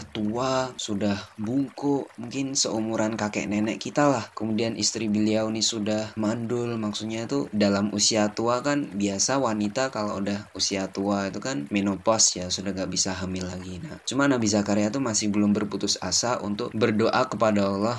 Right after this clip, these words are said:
untuk minta anak, karena beliau berdua ini belum dikaruniai momongan. Nah,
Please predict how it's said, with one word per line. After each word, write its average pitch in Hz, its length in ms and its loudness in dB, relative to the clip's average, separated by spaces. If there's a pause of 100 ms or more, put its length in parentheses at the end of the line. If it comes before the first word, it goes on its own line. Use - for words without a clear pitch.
(160)
untuk 104 240 -4
minta 95 400 0
anak, 90 480 -4
karena 95 560 -4
beliau 98 400 2
berdua 95 480 -2
ini 101 240 -2
belum 101 320 2
dikaruniai 95 640 -6
momongan. 90 720 -6
Nah, - 480 -16